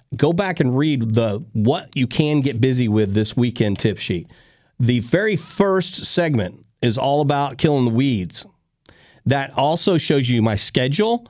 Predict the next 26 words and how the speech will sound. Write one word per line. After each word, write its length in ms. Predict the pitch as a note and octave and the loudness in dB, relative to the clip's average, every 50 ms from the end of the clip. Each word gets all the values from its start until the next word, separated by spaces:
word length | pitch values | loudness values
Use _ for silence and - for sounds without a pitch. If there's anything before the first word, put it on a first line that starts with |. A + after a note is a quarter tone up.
| _ _ _ _ _ _ _ _ _ - | _ _ _ _ _ _ _ _ _ -2
broadleaf 680 | B2 A2+ G#2 A#2 B2+ C3+ D3 D3+ D3 D3 D#3 C#3+ - | 0 2 4 4 4 4 2 2 0 2 0 0 2
weed 220 | - C#3 D3+ E3 D#3+ | 2 4 4 2 2
control 400 | - F3+ E3 - - F#3 F3 D#3 | 0 -2 0 2 2 2 2 4
one 180 | C#3 D3+ D#3 | 2 2 2
oh 100 | D3 C3+ | 2 2
one 360 | B2 A#2+ C3+ D3 D#3+ F3 F3+ F3+ | 2 2 2 2 2 2 2 4
rules, 480 | F3+ F#3 F#3 F#3+ F#3+ F#3+ F#3+ F#3 - - _ - _ _ - | 4 4 4 2 2 0 -2 -4 -6 -12 _ -20 _ _ -6
cool 260 | - - F#3+ F3+ E3+ | 2 4 4 4 4
season 380 | D#3+ - - E3 D3 B2+ A#2+ A2+ | 2 2 2 2 2 2 2 2
herbicide 560 | G#2+ D3 E3+ E3+ F#3 E3+ - G3+ F#3+ F#3 F3 | 4 4 4 2 0 0 0 0 0 0 0
usage 400 | D#3+ F3+ F#3 F3+ - G3 F3+ D#3+ | 2 2 2 2 2 0 2 2
rules, 440 | E3 F3 F#3 F#3 F#3 F#3 F#3 F3+ - | 2 2 4 4 2 2 0 -2 -2
which 200 | - G#2 - - | -4 -4 0 0
we're 60 | G#2+ | -2
still 280 | - - - D#3+ D3 D3 - - _ _ _ - | -2 0 0 0 0 0 -6 -18 _ _ _ 2
doing, 320 | F#3 F#3 F#3 F#3 G3 F#3 | 2 2 4 2 0 0
and 180 | C3 C3 C3+ A#2+ | 2 2 2 2
the 80 | A#2+ | 2
top 320 | A#2+ - - D#3+ D#3 - - | 0 -2 -2 -4 -4 -4 0
ten 240 | - F#3+ F#3+ F3 F3+ | 2 2 4 4 4
rules 380 | G3 A3 G#3 D3 C3+ C3+ C#3 | 4 4 4 4 4 2 2
of 80 | D3+ C3 | 2 0
herbicide 480 | E3 F#3+ F3+ E3+ - - C3+ A#2 A#2+ A#2+ | 0 2 0 0 0 0 0 0 0 0
that 60 | B2+ | 0
we 120 | B2+ C3+ | 2 4
mentioned. 440 | C#3+ D3+ D#3+ D#3 - - F#2 E2 - | 4 4 2 2 -2 -4 -6 -8 -8